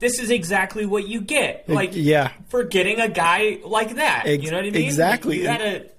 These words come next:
Speaker 2: The Browns, the Browns made their own bet on this one, man. Like, they, they, they were like, "Hey,"
Speaker 1: Exactly.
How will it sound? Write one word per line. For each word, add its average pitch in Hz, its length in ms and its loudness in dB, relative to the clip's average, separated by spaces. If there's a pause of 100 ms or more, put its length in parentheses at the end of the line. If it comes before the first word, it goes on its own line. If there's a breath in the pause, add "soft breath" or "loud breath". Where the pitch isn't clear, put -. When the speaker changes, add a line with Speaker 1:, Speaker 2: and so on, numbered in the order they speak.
(140)
Speaker 2:
The 180 200 -4
Browns, 175 540 0
the 160 80 -4
Browns 185 340 0
made 202 200 2
their 175 120 0
own 160 140 0
bet 147 160 2
on 135 140 -2
this 123 200 -10
one, 143 120 -8
man. 135 240 -6
Like, 131 200 -6
they, 147 240 0
they, 147 220 -6
they 143 320 -2
were 143 140 0
like, 139 260 0
"Hey," 160 100 2
Speaker 1:
Exactly. 147 680 2